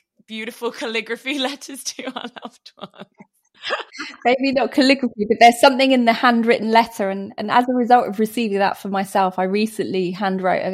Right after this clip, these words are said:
Speaker 2: a, a, a couple of letters to some, some colleagues of mine in America who've just been,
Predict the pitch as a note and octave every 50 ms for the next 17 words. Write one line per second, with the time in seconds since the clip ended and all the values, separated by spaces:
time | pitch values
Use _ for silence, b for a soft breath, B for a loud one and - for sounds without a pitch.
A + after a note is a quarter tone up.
0 | - - - F#3 F3+ F#3 - - F#3+ F#3 - G3+ F#3+ - F#3+ F#3+ F#3+ F#3 F#3+ -
1 | _ F#3+ F3+ - - _ - F#3 F#3 - _ F#3+ F3+ F3+ F3+ F3+ _ _ _ _
2 | _ _ _ _ _ - - - G#3+ G3+ G3+ - A3+ A3 G#3+ G#3 G3+ G3+ G3 F#3+
3 | F#3+ F#3 F#3 F3+ F3+ F3+ F3+ F3+ F3+ F#3+ F#3+ F#3 F#3 E3+ F3 - F#3 F3 F3+ F#3
4 | F3+ F3 - F#3+ F#3 F#3 - - F3+ F3+ F3 E3+ E3 -